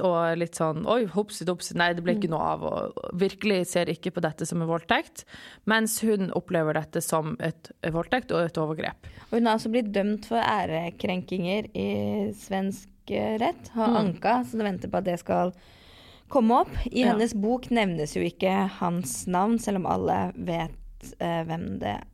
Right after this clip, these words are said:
Speaker 2: er.
Speaker 1: Ja, i hans
Speaker 2: Det
Speaker 1: bok er jo hun nevnt, eh, hundre ganger med fullt navn, liksom. Jo, han bruker vel hennes navn, gjør han det?
Speaker 2: Skriver han ikke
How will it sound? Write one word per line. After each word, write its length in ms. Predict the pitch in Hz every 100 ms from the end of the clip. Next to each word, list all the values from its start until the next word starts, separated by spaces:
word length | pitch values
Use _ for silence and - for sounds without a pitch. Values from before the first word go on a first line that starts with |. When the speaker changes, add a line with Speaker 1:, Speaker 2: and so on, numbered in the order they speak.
| -
Speaker 2:
er. 300 | - 185 170 - - - _ - -
Speaker 1:
Ja, 140 | 175
i 80 | 190
hans 260 | 233 254 -
Speaker 2:
Det 60 |
Speaker 1:
bok 280 | 175 160 -
er 120 | 196 233
jo 80 | 208
hun 220 | 202 190
nevnt, 340 | 175 165 -
eh, 140 | - 175 160
hundre 300 | 165 165 165
ganger 240 | 151 156
med 140 | 151
fullt 200 | - 151
navn, 180 | - - -
liksom. 260 | - 71 - - - _ _ _ _ - - - _
Jo, 140 | - 220
han 180 | 214 214
bruker 320 | 202 208 220
vel 120 | 170
hennes 280 | 160 175 202
navn, 140 | 190 180
gjør 100 | 208
han 100 | 240
det? 100 | 277
Speaker 2:
Skriver 220 | - 240 226
han 80 | 233
ikke 140 | 240